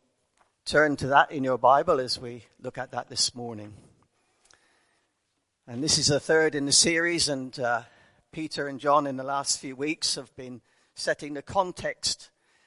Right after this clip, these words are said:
And so you know, therefore, that, uh, Paul established the church in Corinth. He stayed there about eighteen months teaching, and then he moved on. And when he left, a whole bunch of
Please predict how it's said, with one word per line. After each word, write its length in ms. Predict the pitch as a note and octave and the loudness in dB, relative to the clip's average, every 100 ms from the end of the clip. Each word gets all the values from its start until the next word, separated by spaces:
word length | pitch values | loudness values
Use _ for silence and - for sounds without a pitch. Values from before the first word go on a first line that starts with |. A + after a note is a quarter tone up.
| _ _ | _ _
And 240 | D3 C#3+ C3+ | -8 -4 -2
so 180 | - | 0
you 200 | F3 E3+ | 0 2
know, 200 | F3 F#3 | 6 6
therefore, 540 | D3 D3 C3 - C3+ B2+ | 6 0 -2 -4 -6 -6
that, 320 | B2+ - - | -10 -12 -6
uh, 220 | C3 A2+ G#2+ _ _ - | -4 -4 -10 _ _ 0
Paul 320 | E3 E3 D3+ | 2 2 2
established 640 | A2+ - D#3+ D#3+ F3 - | 2 6 6 4 -2 -2
the 80 | B2+ | -4
church 440 | - D#3+ E3 - | 0 2 2 0
in 120 | C3+ C3 | -6 -8
Corinth. 480 | - E3+ E3+ F3 _ _ _ _ _ _ _ _ _ _ _ | -8 -4 -4 -8 _ _ _ _ _ _ _ _ _ _ _
He 80 | D3 | -10
stayed 380 | - E3+ E3 D#3+ | -6 -4 -6 -6
there 180 | E3 | -6
about 220 | D#3 C#3+ C#3 | -4 -6 -8
eighteen 440 | D3+ D#3 - D3+ C#3+ | -14 -16 -16 -14 -8
months 360 | E3 E3+ - | -8 -8 -16
teaching, 600 | - F#3 F#3 - F3+ F#3 F3+ _ _ _ _ _ _ _ C#3 | -18 -20 -10 -8 -8 -16 _ _ _ _ _ _ _ _ -16
and 180 | D3+ | -16
then 160 | D3 D#3 | -14 -16
he 140 | D3+ | -14
moved 300 | D#3 F#3 F3+ | -10 -10 0
on. 340 | A3 G#3 C#3+ - _ _ _ _ _ _ _ _ _ | 6 8 6 0 _ _ _ _ _ _ _ _ _
And 180 | D3 E3 | -20 -20
when 160 | G3+ B3+ | -18 -18
he 160 | C4+ | -18
left, 560 | G#3+ G3+ - A2+ - _ _ _ _ _ _ _ _ _ _ | -16 -16 -16 -18 -20 _ _ _ _ _ _ _ _ _ _
a 40 | C#3+ | -18
whole 380 | - G#3 G#3+ _ | -14 -14 -14 _
bunch 300 | E3+ E3+ | -12 -12
of 80 | - | -16